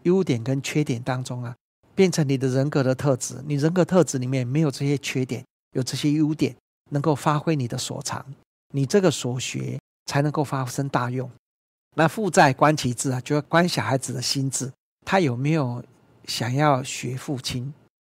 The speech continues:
就是他的优点、他的长处、他的特色。那我们会说：“不会啊，父亲有什么优点？”不，我们没有从另外一个角度来看。有些人当他在父亲告别式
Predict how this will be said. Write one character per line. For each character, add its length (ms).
就 120
是 40
他 200
的 140
优 220
点、 200
他 140
的 120
长 320
处、 220
他 160
的 120
特 260
色。 240
那 140
我 40
们 120
会 120
说 280
：“不 160
会 160
啊， 320
父 180
亲 160
有 60
什 140
么 80
优 120
点？” 220
不， 200
我 80
们 160
没 140
有 100
从 200
另 100
外 80
一 20
个 80
角 200
度 160
来 160
看。 220
有 100
些 260
人 260
当 220
他 160
在 320
父 280
亲 260
告 180
别 180
式 240